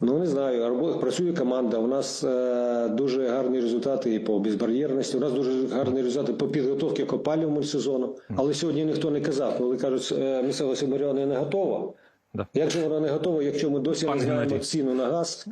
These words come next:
Speaker 1: і ліміти?
Speaker 2: І ще, і
Speaker 1: Так,
Speaker 2: ще декілька
Speaker 1: да,
Speaker 2: уточнень стосовно ось цього, е, цього указу. Якщо це доконаний факт, і, і він, е, перебуває в діючому стані, і він діє відносно вас, і, е,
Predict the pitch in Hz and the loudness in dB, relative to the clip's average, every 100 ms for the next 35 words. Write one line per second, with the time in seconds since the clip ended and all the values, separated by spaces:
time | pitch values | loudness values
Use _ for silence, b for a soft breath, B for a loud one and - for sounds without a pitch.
0 | - 156 160 156 131 - 117 131 156 156 | -2 0 2 2 0 0 -2 -2 -2 -2
1 | 151 151 180 151 - 117 143 - 120 147 | -2 -2 -2 0 0 0 0 0 0 0
2 | 131 147 123 160 143 135 - 131 131 131 | 0 -2 -2 0 0 0 0 0 0 0
3 | 151 143 151 139 127 123 131 113 110 123 | 0 0 0 0 0 0 0 0 0 -2
4 | - 160 151 135 135 131 123 120 180 185 | -2 -2 0 0 0 2 2 2 0 -2
5 | - 120 131 127 131 131 123 123 120 B | 0 0 0 0 0 0 0 0 0 B
6 | B - 120 123 135 117 107 139 131 - | B 0 2 2 2 0 0 0 0 0
7 | 120 123 185 135 120 127 139 117 117 120 | -2 0 0 2 2 2 2 0 2 0
8 | - 127 185 - B B B 139 160 143 | 0 0 0 -4 B B B -2 0 0
9 | 135 131 | 2 0